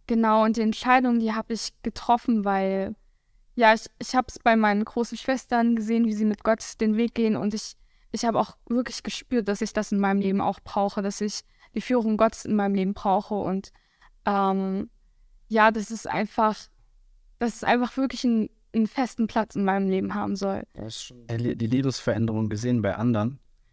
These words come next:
Speaker 1: Ja,
Speaker 2: Zum
Speaker 1: ja.
Speaker 2: Beispiel deiner Schwester?
Speaker 1: Genau, ich hab, ich hab gesehen, wie, wie sie sich verändert haben durch, durch, ja, Gottes Wirken und wie sie sich verändert haben, ja, auch im, im Glauben. Und das fand ich sehr beeindruckend und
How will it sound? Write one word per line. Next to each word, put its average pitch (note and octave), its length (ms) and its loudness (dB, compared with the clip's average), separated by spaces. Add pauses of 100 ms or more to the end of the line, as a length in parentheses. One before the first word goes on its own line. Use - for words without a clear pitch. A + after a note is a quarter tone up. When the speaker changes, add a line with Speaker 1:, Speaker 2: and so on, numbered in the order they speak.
(340)
Speaker 1:
Ja, A3 300 4
Speaker 2:
Zum A#3 140 0
Speaker 1:
ja. G#3 120 4
Speaker 2:
Beispiel A3 140 -2
deiner G#3+ 180 -4
Schwester? G3+ 480 -8 (100)
Speaker 1:
Genau, G#3+ 340 2
ich G#3+ 180 -2
hab, A#3 100 2 (120)
ich - 180 -6
hab A#3+ 180 0
gesehen, A#3+ 460 2
wie, A3 240 -2 (280)
wie A#3 80 -2
sie A#3 200 -2
sich - 180 -12
verändert A#3+ 540 2
haben G#3 340 0
durch, G#3 400 -4 (600)
durch, G#3 420 -2
ja, A3 340 6
Gottes A#3 460 -4
Wirken A#3+ 300 0
und G#3 140 0
wie G#3 80 -2
sie G3+ 140 -6
sich G#3 200 -6
verändert A3 480 0
haben, G3+ 400 2 (120)
ja, G#3 340 -2
auch G#3+ 160 -4
im, G#3+ 220 0
im G#3+ 160 2
Glauben. G#3+ 380 4
Und G3+ 160 -2
das - 160 -14
fand G#3 220 -2
ich G#3+ 80 -6
sehr G#3 200 -2
beeindruckend - 640 -4
und - 260 -6